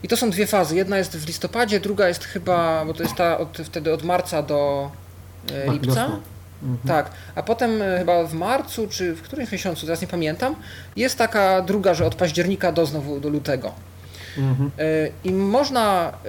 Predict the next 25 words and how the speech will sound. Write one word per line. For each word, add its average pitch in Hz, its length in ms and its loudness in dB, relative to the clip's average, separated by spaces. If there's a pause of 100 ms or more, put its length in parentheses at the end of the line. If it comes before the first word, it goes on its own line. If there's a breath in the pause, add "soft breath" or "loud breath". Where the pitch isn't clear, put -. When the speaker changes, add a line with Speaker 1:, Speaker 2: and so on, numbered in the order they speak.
(180)
Speaker 1:
e, 160 40 -2
przejrzeć 226 360 2
sobie 170 160 -2
te 170 100 0
ogłoszenia 160 560 -2
i 196 120 -6
jeżeli 226 280 -2
któreś - 300 -2
nam 254 100 -2
się 233 120 -4
spodoba, 147 420 2
czujemy, 226 380 0
że 202 100 0
jest 190 180 2
dla 160 180 0
nas, 135 240 -4
że 180 400 0
ma, 190 120 -4 (160)
spełniamy 247 420 0
wszystkie 208 320 -4
wymagania, 170 500 0 (460 loud breath)
to 320 80 -2
klikamy 226 440 2
na 185 340 2
aplikuj. 160 540 0